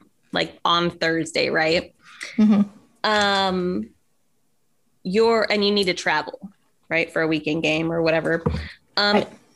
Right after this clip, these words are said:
Speaker 1: you are assumed negative. It said you are, you are assumed negative until you get your test result back.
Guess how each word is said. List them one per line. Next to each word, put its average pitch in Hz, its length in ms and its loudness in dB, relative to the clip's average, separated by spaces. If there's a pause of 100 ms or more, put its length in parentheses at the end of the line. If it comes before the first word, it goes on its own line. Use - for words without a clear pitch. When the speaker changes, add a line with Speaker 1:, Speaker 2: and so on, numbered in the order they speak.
(160)
Speaker 1:
you 233 220 2
are 294 180 4
assumed 262 880 0
negative. 190 840 0 (2250)
It 208 140 -4
said - 200 -2 (100)
you 233 140 0
are, - 200 -4
you 262 400 2
are 185 140 0
assumed 269 800 0
negative 202 600 0 (260)
until 196 360 0
you 214 200 2
get 190 200 0
your 185 120 0
test 185 320 -4
result 156 300 -2
back. - 260 -4